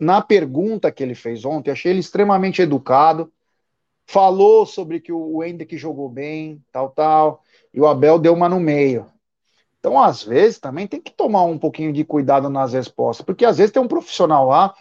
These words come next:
ou um cara em começo de carreira, do mesmo jeito que você, Abel, você segura os caras de começo de carreira, senão vai acabar atropelando os teus profissional. Você tem que também pegar leve com, às vezes é um garoto que tá perguntando, tá começando a carreira,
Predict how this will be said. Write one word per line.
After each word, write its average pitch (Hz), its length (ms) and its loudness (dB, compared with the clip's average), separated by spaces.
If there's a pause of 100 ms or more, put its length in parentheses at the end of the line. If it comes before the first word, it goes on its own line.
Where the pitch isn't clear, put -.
(120)
ou 226 160 4
um 254 120 0
cara 226 240 2
em 220 100 -4
começo 202 420 -2
de 156 120 -6
carreira, 151 520 0 (260)
do 196 100 0
mesmo 247 320 -2
jeito 208 240 -4
que 190 100 -8
você, 151 400 -2
Abel, 135 420 0 (360)
você - 160 -2
segura 185 440 0
os 170 100 0
caras 170 260 2
de 156 80 -4
começo 156 360 -6
de 143 80 -6
carreira, 143 340 0
senão 160 200 -6
vai 170 80 2
acabar 165 280 0
atropelando 160 600 -2
os 143 60 -8
teus 147 160 -6
profissional. 147 720 -2 (580)
Você - 140 -10
tem 233 140 -6
que - 80 -14
também 262 260 -4
pegar 277 300 0
leve 170 260 0
com, 165 300 -8
às 175 80 -4
vezes 233 120 0
é 262 40 2
um 262 100 -2
garoto 208 420 2
que - 120 -20
tá 170 140 -2
perguntando, 170 580 -6
tá 165 100 -2
começando 160 460 -6
a 156 60 -2
carreira, 156 440 0